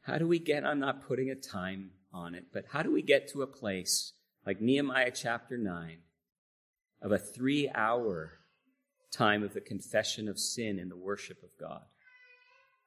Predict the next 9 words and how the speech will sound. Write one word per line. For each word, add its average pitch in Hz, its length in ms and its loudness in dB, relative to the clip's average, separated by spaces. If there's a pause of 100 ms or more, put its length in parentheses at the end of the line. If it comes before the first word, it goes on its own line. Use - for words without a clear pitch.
(1080)
Well, 113 100 10
three 170 260 10
things, 160 400 4
I 113 100 2
think, - 240 -4
emerge 120 440 4
from 117 160 -4
this 110 200 0
passage - 800 0